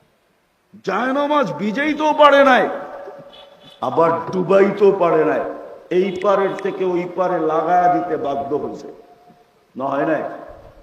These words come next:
না, আপনি মানেন না? চলেন আমার সাথে, আমি দেখায় দিই কোন দিক দিয়ে পার হইছে।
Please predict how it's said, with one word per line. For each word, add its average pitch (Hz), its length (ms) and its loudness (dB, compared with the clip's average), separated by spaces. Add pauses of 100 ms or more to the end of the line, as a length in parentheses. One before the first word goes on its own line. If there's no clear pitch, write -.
না, 135 100 -6
আপনি 151 280 -4
মানেন 165 360 -2
না? 143 240 -4 (680)
চলেন 160 340 -2
আমার 160 200 -4
সাথে, 160 280 -4
আমি 165 160 -4
দেখায় 147 400 -2
দিই 165 160 -4
কোন 143 220 -8
দিক 139 200 -6
দিয়ে 151 120 -2
পার 139 220 -2
হইছে। 139 340 -4